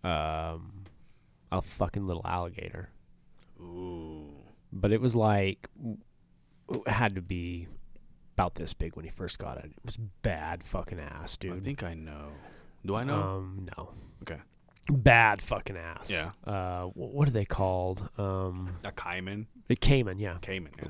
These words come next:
Speaker 1: Caiman. Um, and like I said, when he got him, I mean, the size of this coffee, just a little fucking baby.
Speaker 2: Mm. <laughs>
Speaker 1: Badass, dude. He would fucking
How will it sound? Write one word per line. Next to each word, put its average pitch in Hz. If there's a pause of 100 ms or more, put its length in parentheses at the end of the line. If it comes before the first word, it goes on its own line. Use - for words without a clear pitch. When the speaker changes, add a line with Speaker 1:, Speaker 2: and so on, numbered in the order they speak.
Speaker 1:
Caiman. 95 (480)
Um, 107 (560)
and 143
like 135
I 131
said, 123
when 127
he 117
got 110
him, 120
I 113
mean, 117
the 135
size 127
of 117
this 107
coffee, 110
just 131
a 131
little 120
fucking 113
baby. 101 (640)
Speaker 2:
Mm. 605 (300)
<laughs> 640 (200)
Speaker 1:
Badass, 139
dude. 120 (1400)
He 151
would 107
fucking 107